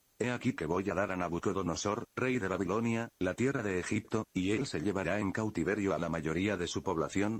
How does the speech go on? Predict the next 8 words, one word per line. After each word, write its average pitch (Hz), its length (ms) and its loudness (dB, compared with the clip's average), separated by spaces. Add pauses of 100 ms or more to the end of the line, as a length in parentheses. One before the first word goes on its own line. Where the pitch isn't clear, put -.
y 107 120 0
cogerá 92 380 -2
su 104 160 -2
despojo 90 540 -2
y 78 80 0
arrebatará 80 540 0
su 95 160 -2
presa, 110 360 0